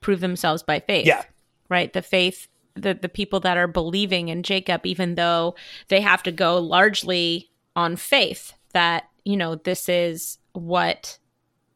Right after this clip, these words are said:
Speaker 1: um, this is what they're supposed to be doing. This is their cause. You know, the followers that are doing it by works, they wanna prove themselves by doing the good deeds to get them in good with Ben, um, you know, so that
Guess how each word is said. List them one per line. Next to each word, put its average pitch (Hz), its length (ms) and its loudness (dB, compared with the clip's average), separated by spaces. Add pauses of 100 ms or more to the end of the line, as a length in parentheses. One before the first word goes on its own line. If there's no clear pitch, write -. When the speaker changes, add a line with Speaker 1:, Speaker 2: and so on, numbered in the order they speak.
(400)
Speaker 1:
um, 156 520 -2 (300)
this 185 160 -4
is 175 120 -2
what 180 220 0
they're 180 140 -2
supposed 180 300 -8
to - 60 -18
be 165 100 -8
doing. 170 280 -2
This 175 140 -8
is 160 100 -10
their - 140 -8
cause. - 500 0 (360)
You 208 100 2
know, 190 100 4
the 185 80 2
followers 190 520 4
that 180 120 2
are 175 80 2
doing 180 240 -2
it 175 100 -6
by 165 140 -2
works, 196 440 2
they 196 120 2
wanna 190 240 -2
prove 214 320 -4
themselves 175 640 -4 (300)
by 185 160 4
doing 190 440 2
the 170 80 -2
good 165 320 0
deeds 196 360 -4
to 180 100 -8
get - 200 -2
them 170 200 -2
in 170 340 -4 (140)
good 175 300 0
with - 300 -4 (120)
Ben, 170 580 2 (460)
um, 170 520 0 (540)
you 202 140 -4
know, 180 160 0
so 185 180 0
that 170 300 0